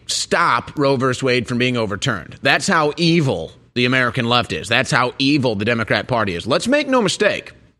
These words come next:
The only reason this got leaked is because the Democrats are hoping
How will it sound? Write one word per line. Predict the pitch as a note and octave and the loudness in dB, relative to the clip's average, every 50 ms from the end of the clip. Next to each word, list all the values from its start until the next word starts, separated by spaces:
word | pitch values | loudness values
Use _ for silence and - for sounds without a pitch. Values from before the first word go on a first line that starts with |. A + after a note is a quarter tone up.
| _ _ _ _ _ _ _ _ _ _ _ _ | _ _ _ _ _ _ _ _ _ _ _ _
The | - A2+ B2+ D3 | 0 2 2 4
only | F3 G#3+ B3 C#4 C#4 | 4 2 2 2 4
reason | C4 B3+ B3+ A#3 G3+ G#3+ | 4 4 4 2 2 2
this | G#3 G#3+ - | 2 0 0
got | - G#3+ F#3+ F3+ D#3+ E3 | 2 0 2 2 2 2
leaked | E3+ G3+ F3+ C#3 A#2+ - - | 2 2 2 2 0 0 -2
is | C#3 B2 | -2 -2
because | A#2+ C#3+ A#2+ E3+ D#3 C#3+ | 0 0 0 0 0 0
the | B2 C#3 | 0 0
Democrats | A#2 D#3+ F#3 G3 F#3 - D#3+ C#3+ C3+ C3 - | 0 2 2 2 2 2 2 0 0 0 0
are | C3+ B2 A#2 | 0 0 -2
hoping | A#2+ - - - A3 C4 - - F#3 D3 A2+ G#2 G#2 G2 F#2+ | -2 -4 -4 -2 -2 -2 0 0 0 0 0 0 -2 -4 -8